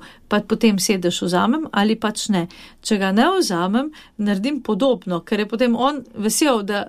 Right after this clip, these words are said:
lahko naprej sedi. A ne? Tako se, to, ta soodvisnost dobrega je, je nalezljiva. In, eh, tudi verige, ra-, razne verige dobrih ljudi,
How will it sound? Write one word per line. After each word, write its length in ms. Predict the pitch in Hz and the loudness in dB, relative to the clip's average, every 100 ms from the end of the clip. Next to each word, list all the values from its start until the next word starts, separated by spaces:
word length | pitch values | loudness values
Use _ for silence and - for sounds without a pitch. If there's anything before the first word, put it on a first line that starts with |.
| - | -10
lahko 340 | - 247 226 277 | -4 -4 -2 -2
naprej 320 | 240 269 269 | 0 0 0
sedi. 360 | - 233 240 180 - - - _ | 0 0 0 -2 -8 -20 -20 _
A 140 | - 202 | -4 -2
ne? 140 | 208 - - - | -2 -4 -20 -20
Tako 180 | - 277 | -6 -2
se, 220 | 262 226 - - | 0 0 -2 -6
to, 180 | 311 | -4
ta 220 | - 294 277 | -2 -2 -2
soodvisnost 1040 | - - 285 226 240 262 - 277 254 226 | 0 2 0 0 -4 -4 -4 -2 -2 0
dobrega 640 | 190 190 202 269 269 285 277 - - - | 0 0 0 -2 0 -2 -2 -8 -20 -10
je, 460 | 226 180 226 233 | -2 4 4 4
je 240 | - 220 247 | 0 0 2
nalezljiva. 840 | 240 208 190 185 180 196 180 - 180 _ _ - - - - | 4 2 0 -4 -4 -2 -4 -8 -12 _ _ -20 -20 -20 -2
In, 300 | 220 208 202 | 2 4 2
eh, 100 | 233 226 202 196 - | 0 0 0 0 -4
tudi 500 | - 277 285 220 - - 180 220 | -2 0 2 2 -2 -4 -2 -2
verige, 580 | 202 202 202 269 302 220 | -2 0 0 0 0 -2
ra-, 260 | 196 202 - | 0 -4 -2
razne 480 | 202 311 339 226 | 0 2 0 -4
verige 460 | 202 196 202 190 185 | -4 -4 -6 -4 -4
dobrih 480 | 185 185 180 185 185 | -2 -4 -4 -8 -8
ljudi, 380 | 196 185 196 | -6 -4 -4